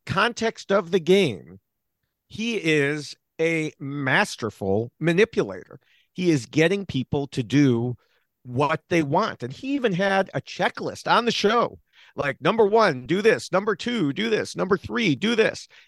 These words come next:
in order to blindside her. And it was all about manipulation. How do you get people to do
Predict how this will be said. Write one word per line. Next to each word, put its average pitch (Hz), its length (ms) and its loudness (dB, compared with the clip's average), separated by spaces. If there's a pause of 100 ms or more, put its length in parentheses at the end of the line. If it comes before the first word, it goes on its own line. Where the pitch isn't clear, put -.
(160)
in 170 180 0
order 196 420 6
to 156 320 4
blindside 139 920 -2
her. - 260 -16 (520)
And 175 220 2
it 170 100 2
was 147 160 -6 (120)
all 147 500 4
about 131 420 0 (380)
manipulation. 147 960 0
How 131 260 2
do 151 80 -4
you 156 100 -4
get 143 240 -2
people 151 360 -6
to 147 120 -6
do 120 500 2